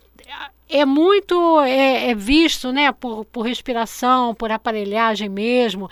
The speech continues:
essas aparelhagens modernas de computadorizadas, que o cérebro parou de funcionar, porque a gente sabe que a última coisa que para de funcionar no corpo é o cérebro. E no caso da catalepsia e da letargia,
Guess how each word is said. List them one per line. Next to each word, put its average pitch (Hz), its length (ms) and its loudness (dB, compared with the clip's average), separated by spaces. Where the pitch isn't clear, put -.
essas 233 280 -2
aparelhagens 226 600 -2
modernas 208 640 -4
de 190 340 -8
computadorizadas, 214 1300 -2
que 269 420 0
o 269 180 -4
cérebro 285 680 4
parou 269 340 4
de - 80 -10
funcionar, 269 600 -2
porque 220 160 -10
a - 20 -4
gente 240 180 -4
sabe 254 280 -2
que 262 200 -4
a 247 300 2
última 349 500 2
coisa 269 280 -4
que 262 200 -10
para 254 320 0
de 233 120 -12
funcionar 240 480 -6
no 240 100 -8
corpo 277 320 -6
é 311 60 -2
o 311 60 -4
cérebro. 175 520 -6
E 285 80 -2
no 339 140 4
caso 392 340 -2
da 349 140 -2
catalepsia 294 1000 -4
e - 20 -4
da 247 120 -2
letargia, 240 920 -2